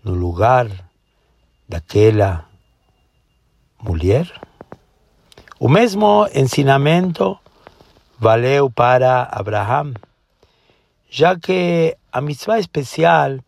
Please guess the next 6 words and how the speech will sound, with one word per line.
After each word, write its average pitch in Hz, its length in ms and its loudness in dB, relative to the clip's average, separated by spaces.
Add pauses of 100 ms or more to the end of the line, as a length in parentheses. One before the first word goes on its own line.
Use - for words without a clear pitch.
(540)
e 120 120 -2
o 120 120 0
símbolo 175 960 -4
de 147 220 0
Abraham 123 480 0
Avinu 202 540 -8